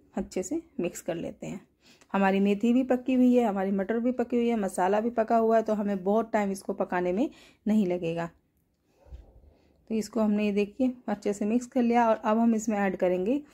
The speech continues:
घर की मलाई। ये मैंने घर की मलाई ली है, देखिए कितनी गाढ़ी जमी हुई है।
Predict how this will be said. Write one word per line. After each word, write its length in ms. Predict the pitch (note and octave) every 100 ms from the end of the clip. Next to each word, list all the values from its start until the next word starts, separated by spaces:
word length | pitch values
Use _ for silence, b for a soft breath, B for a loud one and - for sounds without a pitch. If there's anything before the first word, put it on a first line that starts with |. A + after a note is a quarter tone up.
| b b -
घर 240 | F#3 G#3
की 260 | F#3+ A#3 C#4+ A3+
मलाई। 360 | F#3 D#3+ A3 F3 _ _
ये 100 | G#3+ G#3
मैंने 180 | A3 G#3+
घर 180 | G#3+
की 140 | G3+ A#3
मलाई 280 | A3+ A3 G#3+
ली 140 | G#3
है, 120 | G#3+
देखिए 220 | G3 G3+ A3
कितनी 280 | - - G#3+
गाढ़ी 340 | G3 F#3 G3
जमी 260 | G#3 G#3 G#3
हुई 120 | G3+
है। 160 | A#3+